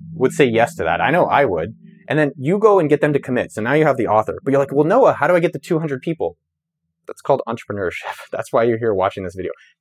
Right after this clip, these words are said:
That's why you go and hustle your ass off to sell two hundred copies of their book or whatever it is that you promised them you've done. And now you've been able to connect with some of the people that you want. All right, tip number six, pay attention to this one. Add value to the successful people you want to meet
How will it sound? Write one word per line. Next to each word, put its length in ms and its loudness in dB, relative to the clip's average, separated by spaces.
That's 180 0
why 140 4
you 120 4
go 180 6
and 100 2
hustle 240 0
your 160 2
ass 240 2
off 120 2
to 80 -8
sell 200 0
two 140 -4
hundred 160 -2
copies 260 -2
of 80 -2
their 100 0
book 240 0
or 60 -2
whatever 240 4
it 60 2
is 80 2
that 120 0
you 100 -4
promised 300 -6
them 120 -4
you've 160 -8
done. 240 -6
And 60 -4
now 100 2
you've 140 2
been 80 2
able 140 0
to 80 -2
connect 260 -6
with 80 -8
some 120 -6
of 60 -4
the 60 -2
people 400 -4
that 140 -4
you 120 -6
want. 140 -10
All 120 2
right, 140 0
tip 180 2
number 220 2
six, 300 -2
pay 180 0
attention 380 -6
to 100 -6
this 120 -12
one. 160 -18
Add 320 0
value 400 2
to 100 -12
the 100 -4
successful 520 -4
people 240 -4
you 160 0
want 220 -2
to 80 -4
meet 260 -4